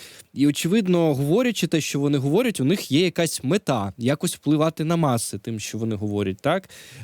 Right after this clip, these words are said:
Е, чому у них змінилися наративи? Чи є у них якась мета,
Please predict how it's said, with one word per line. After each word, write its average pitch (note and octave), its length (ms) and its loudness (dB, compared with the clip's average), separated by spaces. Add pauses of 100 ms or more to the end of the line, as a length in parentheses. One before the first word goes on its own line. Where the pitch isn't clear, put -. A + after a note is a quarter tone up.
Е, A#2 800 2 (300)
чому G3+ 280 2
у A3+ 100 4
них D#3 160 2
змінилися D3 720 0 (240)
наративи? C#3+ 1300 2
Чи - 200 -4
є D#3 260 0
у A3+ 80 2
них D3 220 0
якась A#2 420 -4
мета, B2 440 0